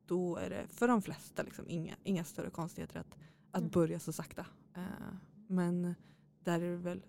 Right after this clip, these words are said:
Speaker 1: dels viktigt att känna efter vad känns bra i kroppen.
Speaker 2: Mm.
Speaker 1: Ehm, och, liksom, och sen är det också beroende på hur förlossning och sånt har gått
Speaker 2: Ja, just
Speaker 1: till.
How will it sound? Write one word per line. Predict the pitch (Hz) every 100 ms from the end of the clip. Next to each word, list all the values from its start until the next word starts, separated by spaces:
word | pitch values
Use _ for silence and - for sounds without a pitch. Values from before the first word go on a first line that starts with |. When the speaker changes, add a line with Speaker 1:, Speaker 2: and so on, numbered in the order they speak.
| -
Speaker 1:
dels | 196 269 294 208
viktigt | - - -
att | 180 180 -
känna | - - 175 170 175
efter | 170 - -
vad | 185 175 170
känns | - 160 180 -
bra | 185 175
i |
kroppen. | - 180 - 226 262 -
Speaker 2:
Mm. | 202 196 - _
Speaker 1:
Ehm, | 180 165 - - 190 202 190 208 208
och, | 185 180
liksom, | - - - - - - - -
och | 202
sen | 208 190
är | 175
det |
också | - - 165 - - 196 - -
beroende | 190 175 170
på | - 160 180 - - _ _ - - _ _ -
hur | - 190 180
förlossning | - 185 185 - 170
och | 160
sånt | 156 160
har | 160
gått | 156
Speaker 2:
Ja, | 196
just |
Speaker 1:
till. | -